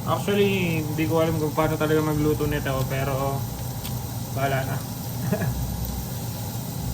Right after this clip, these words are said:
Kung ano na lang yung naaalala ko. Basta ang alam ko, may suka. Kasi sweet and sour. Yung sour, suka.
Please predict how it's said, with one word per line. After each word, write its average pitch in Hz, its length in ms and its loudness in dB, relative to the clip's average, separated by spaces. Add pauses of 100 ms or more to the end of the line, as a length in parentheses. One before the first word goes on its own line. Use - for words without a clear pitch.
(460)
Kung - 160 -2
ano 165 160 6
na 160 80 6
lang 156 240 6
yung 151 80 2
naaalala 139 640 4
ko. 123 100 0 (1500)
Basta 139 240 -2
ang 160 120 6 (120)
alam 151 120 0 (120)
ko, 151 240 2
may 127 240 0
suka. 160 480 0 (480)
Kasi 165 160 4
sweet 160 320 2
and 139 160 0
sour. 139 240 2 (880)
Yung 143 80 -2
sour, 156 400 6
suka. 135 640 0